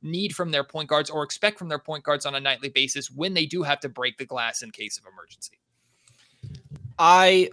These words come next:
Speaker 2: would agree with you. And I think ideally for me, a third string point guard is better than either one of these guys, to be honest. Um, but that's why I would personally lean towards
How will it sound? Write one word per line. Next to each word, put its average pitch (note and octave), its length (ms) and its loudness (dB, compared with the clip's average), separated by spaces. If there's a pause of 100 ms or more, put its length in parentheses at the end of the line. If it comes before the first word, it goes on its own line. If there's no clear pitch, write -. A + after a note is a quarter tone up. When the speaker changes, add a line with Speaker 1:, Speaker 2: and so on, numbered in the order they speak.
Speaker 2:
would C#3 220 0
agree A#2+ 260 0
with G#2 220 -6
you. G#2 280 -2
And C3+ 420 4
I C#3+ 120 4
think E3+ 320 -2 (160)
ideally D3 540 4
for C#3+ 180 0
me, C3+ 180 2
a B2 60 0
third A#2+ 220 -2
string B2 260 -2
point B2 240 -4
guard A#2 400 0
is G#2+ 240 -4
better A2 260 0
than G#2 120 -2
either G2+ 260 -2
one G2 140 -4
of G2 60 -6
these G#2 160 -8
guys, A2 460 -4 (120)
to A#2 100 -6
be A2 120 0
honest. A2 460 -2 (380)
Um, G#2 400 2 (100)
but B2+ 400 6
that's A#2 260 4
why A#2+ 180 6
I A2 120 4
would A2+ 280 0 (140)
personally A#2+ 440 -2
lean A#2 300 -2
towards A#2+ 480 -2